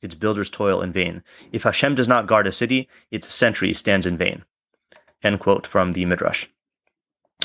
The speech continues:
On the surface, the stance taken by R-, Rabbi A-, Asi and Rabbi Ami seems arrogant, hyperbolic, and naive.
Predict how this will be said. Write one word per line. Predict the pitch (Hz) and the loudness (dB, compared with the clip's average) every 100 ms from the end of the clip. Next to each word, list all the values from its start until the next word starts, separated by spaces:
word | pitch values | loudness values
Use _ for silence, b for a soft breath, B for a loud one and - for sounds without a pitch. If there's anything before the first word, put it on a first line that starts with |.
| B B B - | B B B 2
On | 165 | 2
the | |
surface, | 202 131 123 160 - - - | 2 2 2 2 0 0 -10
the | 120 | -6
stance | - 135 135 | 0 0 0
taken | 135 127 | -2 2
by | 113 | 2
R-, | 110 110 - | 2 0 -6
Rabbi | 113 113 110 107 | -4 -2 0 0
A-, | 110 120 127 | 2 2 4
Asi | 117 - 123 | 2 2 -2
and | 104 | -2
Rabbi | 98 | -2
Ami | 107 117 110 104 | 2 2 2 -2
seems | 98 117 104 92 | -4 -4 -2 0
arrogant, | 139 131 101 113 - | 2 2 0 -8 -8
hyperbolic, | - 107 104 107 107 110 | -10 -8 -2 2 4 2
and | 104 98 | -2 -2
naive. | 98 101 87 - | 0 0 -4 -10